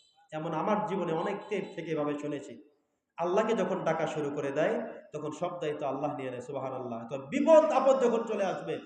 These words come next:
বিপদকে রিসিভ করে নিতে হবে, কারণ আপনি আমি এখন জান্নাতে নই, এখন আছি দুনিয়াতে। দুনিয়াতে বিপদ আসবেই আসবে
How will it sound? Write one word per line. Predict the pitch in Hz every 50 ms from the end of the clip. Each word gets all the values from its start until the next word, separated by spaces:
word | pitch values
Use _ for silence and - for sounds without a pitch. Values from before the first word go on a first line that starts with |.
| - - _ _ -
বিপদকে | 160 170 170 175 - - - 170 160 156 139 120 - - - - - - _ _ 165
রিসিভ | 180 226 - 233 285 285 - - 226
করে | 208 185
নিতে | 175 170 160 156
হবে, | 147 143 147
কারণ | 147 165 180 208 269 320 302 311 - - - - - - - -
আপনি | 208 208 - - 208 214 208
আমি | 196 190 190 190
এখন | 180 165 190 190 165 143
জান্নাতে | - 165 165 180 175 175 165 - 175 156
নই, | 156 151 151
এখন | 151 147 160 160
আছি | 151 - 160 143
দুনিয়াতে। | - 156 160 156 151 147 139 135 143 143 135
দুনিয়াতে | - - 277 - 294 294 285 269 277 277 277
বিপদ | - - 285 269
আসবেই | 269 254 240 247 - 262 294 285 269 233
আসবে | 196 190 - 185 170 139